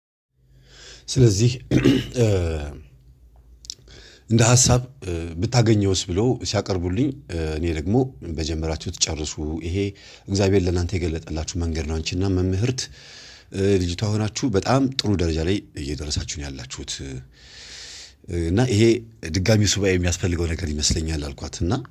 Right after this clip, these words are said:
እ፣ ይቺ ልጅ ቤተሰቦቿ ከታረቁ በጣም ትልቅ ነገር ነው የሚፈጠረው። በጣም እናትየዋም ጭምር፣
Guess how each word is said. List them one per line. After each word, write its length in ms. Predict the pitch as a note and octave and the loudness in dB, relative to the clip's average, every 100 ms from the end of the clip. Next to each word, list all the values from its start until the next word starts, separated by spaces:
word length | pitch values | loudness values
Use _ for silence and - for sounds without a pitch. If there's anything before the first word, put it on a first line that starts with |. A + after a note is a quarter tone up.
| - _ _ | -20 _ _
እ፣ 100 | F2+ F2+ | -4 -4
ይቺ 180 | E2+ - | -2 0
ልጅ 140 | B2 - | 0 0
ቤተሰቦቿ 400 | F#2 F2+ A#2 G#2+ A#2+ | -2 -2 -2 -2 -4
ከታረቁ 400 | A#2 A#2+ A#2+ B2 | -4 -4 -4 -2
በጣም 220 | A#2 C3 B2+ | -2 -2 -2
ትልቅ 240 | B2 - | -2 -4
ነገር 240 | F2 D2+ C2 | -4 -6 -6
ነው 100 | C#2 | -10
የሚፈጠረው። 580 | C2+ - - D#2 C#2+ C2 | -12 -14 -16 -14 -14 -12
በጣም 240 | B1+ C#2 D2 | -12 -12 -6
እናትየዋም 580 | E2 E2 - E2+ E2 D#2+ | -4 -4 -4 -2 -2 -4
ጭምር፣ 340 | D#2+ F2 | -2 -2